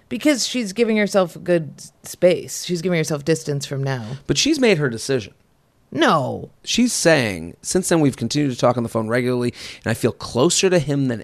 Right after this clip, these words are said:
Speaker 2: ever."
Speaker 1: Yeah.
Speaker 2: "We respect and admire each other, and I love so many things about him. We decided to pick a date two months from now to meet in person and reassess our situation."
Speaker 1: Yeah.
Speaker 2: That sounds like she agreed to a deal that he proposed.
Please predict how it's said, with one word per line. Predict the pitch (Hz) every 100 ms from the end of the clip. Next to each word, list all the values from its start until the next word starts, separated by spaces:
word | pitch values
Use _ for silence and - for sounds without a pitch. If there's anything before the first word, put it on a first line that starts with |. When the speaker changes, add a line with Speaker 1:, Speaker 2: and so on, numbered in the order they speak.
| -
Speaker 2:
ever." | 123 151 104 - -
Speaker 1:
Yeah. | 240 247 143 - - _ _ -
Speaker 2:
"We | 131
respect | 135 127 - - 139 151
and |
admire | 123 120 123
each | 131
other, | 117
and | 113
I | 107
love | 110
so | -
many | 110 110
things | 107
about | 101 113
him. | 107
We | 104
decided | 104 120 147
to | 143
pick | 131 110
a |
date | 101 - 110 131 - -
two | - 143
months | 135 123 123
from | - 107
now | 92 90
to | 92
meet | 104 120 -
in | 113 107
person | - 127 123 - 101
and | 92 98
reassess | 113 117 113 113
our | 104
situation." | - - 101 104 104 -
Speaker 1:
Yeah. | 233 208 135 - -
Speaker 2:
That | 185 -
sounds | 135 113 104 104
like | 98 - _
she | - - 120 110 -
agreed | 107 90 107 139 131 101 98 98 _ _ _ _ -
to | 110
a | 104
deal | 98 117 123 120
that | 104 101
he | - - 175 170
proposed. | 139 107 110 87 - -